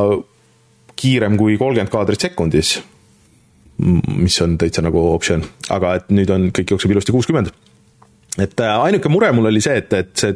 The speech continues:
kontrolliskeem nagu seal puldi peal on nagu suhteliselt sihuke vanakoolikas, et, et seal on kolm erinevat optsionit ja ükski nendest ei tundunud nagu liiga mugav. Aga siis ma valisin ühe ja jäin, äh, selle juurde ja siis noh, nagu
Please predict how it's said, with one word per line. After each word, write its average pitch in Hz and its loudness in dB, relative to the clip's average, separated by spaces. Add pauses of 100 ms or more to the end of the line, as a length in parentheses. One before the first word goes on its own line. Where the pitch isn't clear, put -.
kontrolliskeem 127 0
nagu 85 2
seal 90 0
puldi 127 0
peal 80 0
on 80 0
nagu 82 2
suhteliselt 92 -2
sihuke 85 -2
vanakoolikas, 90 -2
et, - -16 (340)
et - -4
seal 104 -2
on 104 -2
kolm 147 2
erinevat 123 -2
optsionit 101 -4 (100)
ja 104 4
ükski 127 0
nendest 98 0
ei 92 0
tundunud 101 2
nagu 92 2
liiga 107 2
mugav. 92 0 (480)
Aga 98 0 (180)
siis 120 2
ma 110 2 (100)
valisin 123 0
ühe 165 2 (180)
ja 95 2 (180)
jäin, 107 2
äh, 98 2
selle 175 2
juurde 101 2
ja 98 0
siis 101 0
noh, 101 2
nagu 98 2